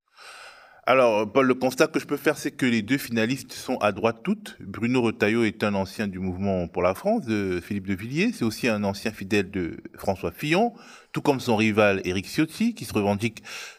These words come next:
de l'héritage politique de l'ancien Premier ministre et fait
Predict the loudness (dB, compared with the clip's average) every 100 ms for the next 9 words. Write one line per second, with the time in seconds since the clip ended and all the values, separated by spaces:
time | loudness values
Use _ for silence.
0 | _ -2 0 0 -2 0 0 2 0 0
1 | -6 -4 -4 -2 -2 -4 -2 -2 0 0
2 | 0 -2 -2 0 -2 -2